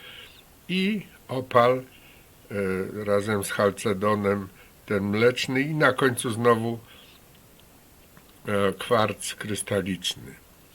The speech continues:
No tutaj tych stadiów krystalizacji tego agatu można wymienić wiele.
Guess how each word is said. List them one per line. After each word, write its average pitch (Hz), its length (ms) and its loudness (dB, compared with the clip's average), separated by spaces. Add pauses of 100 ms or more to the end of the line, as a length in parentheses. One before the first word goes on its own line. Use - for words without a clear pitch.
(380)
No 117 100 -4
tutaj 139 420 0
tych 127 200 -2
stadiów 123 640 0
krystalizacji 110 960 0
tego 104 340 0
agatu 104 420 0
można 98 360 0
wymienić 95 460 -4
wiele. 113 420 -4